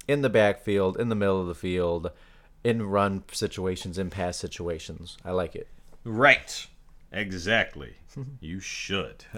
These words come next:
Speaker 1: <laughs>
Speaker 2: And my last linebacker is going to be, uh, Knuckles from Sonic two.
Speaker 1: All
Speaker 2: Uh,
Speaker 1: right.
Speaker 2: Knuckles was introduced in Sonic two, which came out this year.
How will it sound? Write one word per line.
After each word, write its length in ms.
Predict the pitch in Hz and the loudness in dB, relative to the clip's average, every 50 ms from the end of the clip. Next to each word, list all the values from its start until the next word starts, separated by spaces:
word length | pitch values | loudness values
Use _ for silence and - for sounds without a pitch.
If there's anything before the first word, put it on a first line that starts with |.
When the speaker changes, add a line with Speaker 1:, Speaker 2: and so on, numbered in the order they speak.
| 123 - - | -4 -2 0
Speaker 1:
<laughs> 380 | 147 139 110 110 175 110 98 - - - - - - - - - - | 0 2 6 6 6 6 4 0 -8 -18 -20 -20 -20 -20 -20 -8 0
Speaker 2:
And 460 | - 123 123 120 123 123 123 127 120 - | 6 8 10 10 10 8 8 4 0 -2
my 560 | 113 110 110 110 113 113 113 117 117 - - | -2 0 2 2 4 4 4 2 2 0 -4
last 800 | 113 101 90 98 104 110 123 143 147 151 147 - - - - - - - - - - - - - - - | -6 -8 -2 0 2 4 6 6 6 4 2 0 -6 -14 -16 -18 -20 -20 -20 -20 -20 -20 -20 -20 -14 -6
linebacker 840 | 110 107 113 117 117 117 110 98 107 107 107 107 - 117 123 139 151 - - - - - - - - _ _ - | -4 -2 0 2 0 0 2 2 4 4 4 2 0 -2 -4 -4 -6 -10 -18 -20 -20 -20 -20 -20 -20 _ _ -6
is 200 | 113 117 113 104 | -4 -4 -4 -2
going 360 | 101 120 120 127 131 135 127 | -2 0 0 0 0 -2 -4
to 80 | - 127 | -6 -6
be, 500 | 113 98 113 113 117 117 117 120 120 113 113 110 - - - | -6 -4 -2 -2 0 0 0 0 0 -2 -4 -6 -12 -12 -6
uh, 280 | 107 104 107 113 113 117 | -4 -2 0 0 0 0
Knuckles 760 | 120 143 180 214 - - 135 98 - - 78 - - - - | 4 6 6 6 6 4 0 -2 -2 -4 -8 -10 -10 -10 -8
from 300 | - - 107 101 95 90 | -4 -4 -4 -4 -4 -6
Sonic 520 | - - - 127 127 127 127 117 - - - | -6 -4 -2 -2 0 0 -2 -4 -6 -10 -16
two. 420 | - - - 151 143 120 80 - - - - - - - - - - - - - - - - - - - - - - - - - | -12 -6 -4 -4 -2 -4 -6 -8 -12 -18 -20 -20 -20 -20 -20 -20 -20 -20 -20 -20 -20 -20 -20 -20 -20 -20 -20 -20 -20 -20 -6 -2
Speaker 1:
All 60 | - | 0
Speaker 2:
Uh, 220 | 92 92 90 87 90 | 2 4 4 2 2
Speaker 1:
right. 120 | 101 - - - | -2 -4 -8 -8
Speaker 2:
Knuckles 840 | 123 110 117 123 131 - 143 143 139 135 135 139 135 127 - - - | -4 -2 0 0 0 0 0 0 2 2 2 2 0 -4 -6 -8 -6
was 240 | 131 123 123 120 110 | -4 -4 -2 -2 -2
introduced 580 | 127 123 120 - 123 113 123 131 143 127 - - | -4 -4 -4 -4 -4 -2 -2 -2 -2 -4 -6 -8
in 120 | 123 117 | -8 -6
Sonic 380 | 110 - 120 110 110 113 110 - | -2 0 0 0 0 -2 -4 -4
two, 160 | - 127 135 | -4 -4 -4
which 160 | 147 - - | -6 -8 -8
came 200 | - 92 85 82 | -6 -6 -4 -4
out 180 | 80 82 80 - | -4 -4 -6 -8
this 220 | 82 85 - - | -10 -10 -10 -8
year. 420 | 90 95 104 110 113 117 120 117 | -6 -2 2 2 2 2 2 -2